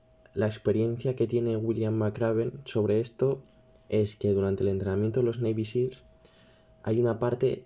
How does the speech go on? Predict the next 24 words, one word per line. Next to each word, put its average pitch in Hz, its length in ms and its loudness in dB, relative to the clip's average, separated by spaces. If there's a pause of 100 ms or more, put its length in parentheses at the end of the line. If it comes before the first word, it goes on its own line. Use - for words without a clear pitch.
en 107 160 0
la 101 120 0
que 98 420 -2 (920)
los 107 200 -2
ca-, - 240 -4
los 98 720 -2 (680)
que 104 100 -4
están 107 200 0
entrenando 113 420 0
para 110 140 -2
ser 107 180 -4
Navy 110 280 0
seal, 135 280 -4 (960)
em, 107 420 0 (760)
tienen 123 240 -2
que 127 120 4
nadar 120 480 0 (260)
de 113 180 2
noche 123 520 0
en 107 140 -2
mar 104 160 2
abierto. 98 480 0 (920)
Los 107 140 2
instructores 120 800 0